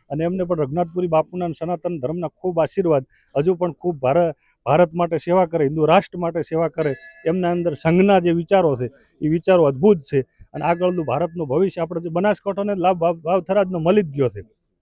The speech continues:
અને જેવા ઓગળજી મહારાજના નામે તાલુકો હોય, ધરણીધર ભા-, ભગવાનના નામે તાલુકો હોય,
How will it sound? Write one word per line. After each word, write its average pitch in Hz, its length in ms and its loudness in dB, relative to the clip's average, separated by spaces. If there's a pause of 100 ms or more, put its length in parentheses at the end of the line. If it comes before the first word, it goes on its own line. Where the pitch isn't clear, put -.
(420)
અને 175 200 -2
જેવા 180 160 2
ઓગળજી 180 440 2
મહારાજના 170 500 0
નામે 170 280 -2
તાલુકો 170 440 -2
હોય, 170 120 2
ધરણીધર 160 400 -4
ભા-, 139 200 -2
ભગવાનના 147 420 -2
નામે 175 240 -6
તાલુકો 156 380 -2
હોય, 147 100 0